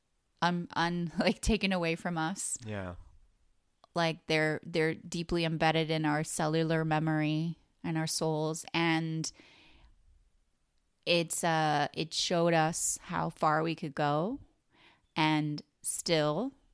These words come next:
Speaker 1: and I think forever, we will be remembering those moments. And when we come into hard times, it's like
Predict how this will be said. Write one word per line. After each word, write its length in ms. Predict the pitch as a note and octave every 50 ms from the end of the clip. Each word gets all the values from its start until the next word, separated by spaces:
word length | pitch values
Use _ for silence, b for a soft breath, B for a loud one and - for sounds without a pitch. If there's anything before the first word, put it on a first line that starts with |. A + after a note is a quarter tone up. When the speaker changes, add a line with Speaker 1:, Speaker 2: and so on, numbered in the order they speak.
| _ _
Speaker 1:
and 120 | E3 D#3+ D#3
I 60 | D3+
think 400 | - - D#3+ D#3 D#3 D3+ - - - - _ _ _ _ _ _
forever, 580 | - - F#3 C#3+ D#3+ D#3+ E3 E3 E3 F3+ G#3 A#3
we 160 | G#3 F3+ E3
will 180 | E3 D#3+ D#3+
be 140 | D#3 E3 E3
remembering 840 | D#3 E3 D#3+ E3 D#3 D#3 D#3 D#3+ D#3 D#3 D#3 D#3 D#3 D#3 D#3+ D#3+ D#3
those 220 | D3+ D3+ D3 -
moments. 680 | E3 D3+ C#3+ C#3+ D3 D3+ D3+ D#3 F#3 - - - - - b b b b b b b b b _ -
And 580 | E3 D#3 D#3 D3+ D3 C#3+ C#3+ C#3+ D3 C#3+ - -
when 200 | - F3 E3 D#3+
we 120 | D#3+ D#3+ D3+
come 180 | G#3 A#3 B3
into 180 | C4+ A#3+ G3 F3+
hard 300 | D#3+ E3+ D#3 D#3 C#3+ -
times, 480 | - - - - - - D#3 E3+ -
it's 200 | D#3 - - -
like 380 | E3 D3+ D3 D3 C#3+ - -